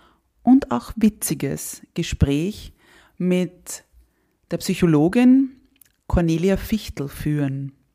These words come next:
Und ich möchte jetzt auch gar nicht mehr viel zu, viel, so viel zu ihr sagen, sondern ich wünsche dir viel Freude beim Reinhören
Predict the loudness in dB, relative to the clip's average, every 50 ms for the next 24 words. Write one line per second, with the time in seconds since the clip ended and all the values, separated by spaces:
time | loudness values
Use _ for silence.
0 | _ _ _ _ _ _ _ _ _ _ _ _ _ _ _ -20 -20 -20 -20 _
1 | _ _ _ _ _ _ -8 -4 0 0 2 2 0 0 -2 -4 -2 0 0 0
2 | 0 0 0 2 4 4 4 4 4 4 2 0 0 -4 -4 -4 -4 -6 -4 -4
3 | -6 -10 -12 -16 -20 _ _ _ -18 -18 -18 -12 -4 0 2 2 2 0 -2 2
4 | 4 4 4 6 6 6 6 6 6 2 0 -2 2 4 6 6 6 6 4 0
5 | 0 0 0 0 0 2 2 2 0 0 -4 -12 -20 -20 -20 -20 _ _ -6 -2
6 | 0 0 2 2 2 2 2 0 -2 -2 -4 -4 -6 -6 -4 0 2 2 2 2
7 | 2 0 0 2 4 4 4 2 2 2 0 2 4 4 4 2 2 0 0 0
8 | 0 0 0 0 0 0 0 0 0 0 2 0 0 -2 -4